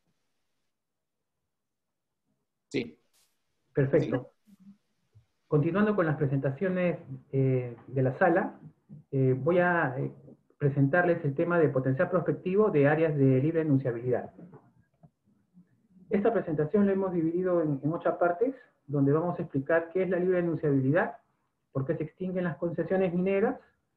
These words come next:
Speaker 2: cuáles son aquellas de libre enunciabilidad que están disponibles por región, tanto en número como en área, la metodología que hemos aplicado para reconocer estas áreas prospectivas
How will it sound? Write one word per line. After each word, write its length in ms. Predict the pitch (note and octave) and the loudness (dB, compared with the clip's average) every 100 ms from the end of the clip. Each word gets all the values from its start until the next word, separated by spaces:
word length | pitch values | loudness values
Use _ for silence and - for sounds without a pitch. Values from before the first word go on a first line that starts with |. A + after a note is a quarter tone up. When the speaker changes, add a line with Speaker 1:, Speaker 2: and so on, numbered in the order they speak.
| _ _ _ _ _ _ _ - | _ _ _ _ _ _ _ -6
Speaker 2:
cuáles 320 | - F#3+ G3 G3+ | 2 4 4 2
son 260 | G3 G3 | 0 0
aquellas 440 | F3 F#3+ F#3+ F#3 F3 | -2 0 2 2 2
de 420 | D3+ C#3+ C3+ C3 - _ _ _ - | 2 4 2 -2 -10 _ _ _ -4
libre 240 | E3 F3+ | 0 2
enunciabilidad 480 | F3+ D#3 D3+ D#3 E3+ | 2 2 4 4 4
que 80 | D#3 | 2
están 180 | D#3 F3 | 0 -2
disponibles 480 | D#3 D#3 E3 E3+ | -2 0 0 0
por 160 | - C#3 | -2 0
región, 480 | C#3 F3+ A3 C4+ - _ _ _ _ _ - | 0 0 -2 -2 -6 _ _ _ _ _ -4
tanto 240 | E3+ E3+ | -2 0
en 140 | D#3+ E3 | 0 4
número 400 | G3+ G3 G3+ G3 | 4 4 2 2
como 240 | D3 C3+ | 4 4
en 120 | D3 | 4
área, 420 | F#3+ G3+ C4 - - _ _ _ _ _ - | 4 6 4 4 -10 _ _ _ _ _ 0
la 100 | D3+ | 4
metodología 600 | D3 D#3 D3+ C#3+ A#3+ A3+ | 4 4 4 2 0 2
que 80 | G#3+ | 2
hemos 200 | G#3+ G3+ | 2 0
aplicado 540 | - D#3 - G3+ G3 | -2 -4 2 4 4
para 640 | D#3+ C#3+ C3+ B2 B2 C#3 D3 _ - | 4 2 2 0 -2 -10 -14 _ -4
reconocer 580 | C#3 C#3 C#3+ C#3 G3+ G3+ | -2 2 0 0 0 0
estas 340 | G3+ D#3+ D#3 | 0 -2 0
áreas 240 | F#3 F#3+ | 0 0
prospectivas 680 | - C#3 C#3 C3+ G3 F#3+ C#4 | 0 0 0 0 2 2 0